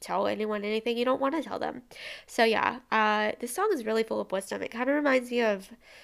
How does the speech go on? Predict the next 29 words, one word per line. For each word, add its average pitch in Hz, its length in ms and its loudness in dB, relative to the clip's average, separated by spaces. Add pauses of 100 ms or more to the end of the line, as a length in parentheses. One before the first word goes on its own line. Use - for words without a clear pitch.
(240)
was 196 180 -2
it - 180 -6
Marjorie? 269 760 2 (220)
Uh, 208 540 0 (160)
but, 208 640 2 (260)
like, 226 200 0
Taylor 220 420 -2
telling 277 340 -2
the 269 440 -2
advice 262 420 2
and 220 220 -4
not 208 460 0
her 208 140 -2
grandmother. 240 580 -4 (440)
Uh, 208 400 2 (120)
yeah. 349 180 -4 (300)
So 277 340 4 (280)
these 523 200 4
seven 415 340 4
songs, 370 600 0
wow, - 320 2 (100)
they 254 120 6
were 277 120 6
great. 269 260 0
They're 269 160 4
worth 294 420 2
waiting 330 280 0
up 320 80 -2
for 302 100 -2